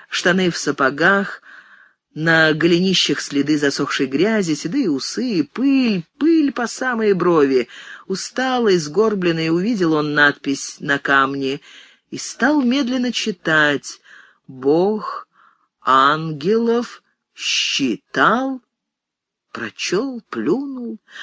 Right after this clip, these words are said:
выругался самой, что ни на есть, площадной руганью и пошёл дальше.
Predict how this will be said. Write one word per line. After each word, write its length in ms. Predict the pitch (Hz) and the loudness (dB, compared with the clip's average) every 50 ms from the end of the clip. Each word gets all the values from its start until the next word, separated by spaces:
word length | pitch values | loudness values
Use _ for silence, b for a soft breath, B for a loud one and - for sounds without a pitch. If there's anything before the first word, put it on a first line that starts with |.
| B B B | B B B
выругался 1000 | - 113 - 113 139 240 302 302 294 277 240 226 254 254 247 233 - - 220 214 | -10 -6 -2 0 2 4 4 2 2 0 -2 -4 -6 -6 -6 -6 -6 -4 -4 -4
самой, 600 | - - - - 170 226 302 311 294 285 277 269 | -4 -6 -8 -6 -6 -6 -6 -6 -8 -8 -6 -6
что 220 | - - - - | -6 -6 -6 -6
ни 140 | 254 247 240 | -4 -2 -2
на 80 | 226 220 | 0 0
есть, 340 | 214 214 247 247 - - - | 0 0 -2 -4 -6 -8 -4
площадной 640 | - 226 208 - - - 214 190 180 214 220 208 | -2 -2 -2 -2 -2 -2 -2 -2 0 2 2 4
руганью 440 | 214 262 302 247 240 240 226 220 220 | 4 2 2 2 2 2 2 2 2
и 40 | 220 | 2
пошёл 380 | 185 214 214 - - 311 294 240 | 0 0 -2 0 0 0 0 2
дальше. 800 | 185 196 196 190 175 147 127 - - - - 113 98 87 - | 2 2 2 2 2 0 -2 -4 -6 -6 -4 -2 -2 -4 -4